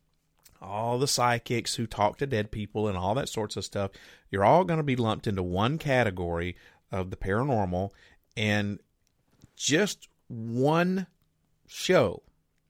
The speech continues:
just one, is all it takes to start giving us a bad name again.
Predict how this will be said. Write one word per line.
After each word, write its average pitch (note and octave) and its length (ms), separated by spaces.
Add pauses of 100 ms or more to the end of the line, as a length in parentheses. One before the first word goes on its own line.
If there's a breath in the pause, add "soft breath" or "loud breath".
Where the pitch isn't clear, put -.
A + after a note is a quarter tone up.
(680)
just D#3+ 340
one, D#3+ 560
is G#2 180 (120)
all C#3+ 220
it - 100
takes - 460 (920 soft breath)
to - 120
start G#2+ 360
giving B2 540 (880)
us G#2 260
a G2 80
bad F#2 300
name F2+ 300
again. E2+ 420